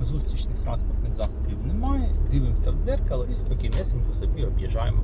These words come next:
перешкоду. В смою, о, смугу, вірніше, в крайнє праве положення, також повертаємось поворотом і обов'язково дивимося в праве дзеркало.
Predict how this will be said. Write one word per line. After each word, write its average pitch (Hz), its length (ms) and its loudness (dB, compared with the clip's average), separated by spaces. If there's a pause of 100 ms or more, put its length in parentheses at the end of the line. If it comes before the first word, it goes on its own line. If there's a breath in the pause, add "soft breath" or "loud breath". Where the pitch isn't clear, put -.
перешкоду. - 460 0 (1160)
В - 40 -2
смою, 156 520 0 (220)
о, 101 200 0
смугу, - 380 0
вірніше, 113 360 -2
в - 100 0
крайнє 104 260 0
праве 104 300 -2
положення, 262 500 -2
також - 320 0
повертаємось - 680 0
поворотом - 520 0 (380 loud breath)
і 127 60 2
обов'язково - 600 2
дивимося - 440 2
в 101 40 0
праве 101 320 2
дзеркало. - 460 4